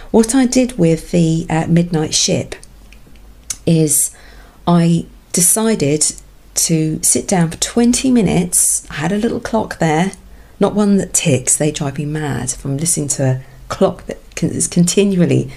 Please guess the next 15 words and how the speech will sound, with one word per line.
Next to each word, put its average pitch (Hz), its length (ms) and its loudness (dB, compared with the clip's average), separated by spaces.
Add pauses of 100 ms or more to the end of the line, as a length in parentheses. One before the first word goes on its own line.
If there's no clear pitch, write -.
(200)
chipping 170 400 2
away 156 400 0
at - 100 -12
the - 60 -10
seconds. - 680 -4 (340)
That 147 180 0
will 156 120 -2
drive 151 260 -2
me 165 80 4
mad. 151 320 4 (420)
Now, - 140 4
I - 80 0
had 190 400 -2
a 170 60 2
little, 247 340 2